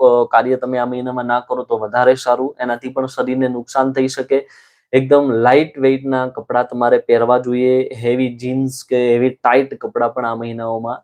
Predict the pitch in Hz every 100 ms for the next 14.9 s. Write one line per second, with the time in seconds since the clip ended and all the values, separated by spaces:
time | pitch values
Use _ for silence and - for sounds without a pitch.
0 | _ 110 110 110 - 104 98 98 101 101
1 | 104 135 139 160 160 160 _ _ _ -
2 | 135 160 160 156 156 147 - 139 139 139
3 | 131 135 131 131 127 127 131 127 143 147
4 | - 143 143 147 - 156 170 196 175 147
5 | 123 123 123 120 120 120 127 - 135 123
6 | - 120 123 127 120 117 113 117 139 117
7 | 110 - 110 127 - 110 104 - 104 107
8 | 110 - 147 107 101 113 120 123 120 135
9 | 131 147 147 151 170 - _ _ _ _
10 | _ - 180 185 196 196 196 _ - 156
11 | 160 170 151 131 127 - 139 139 123 113
12 | 139 139 - 135 131 127 120 - 147 147
13 | 143 120 123 120 120 117 117 120 131 131
14 | 131 127 120 - 127 117 120 143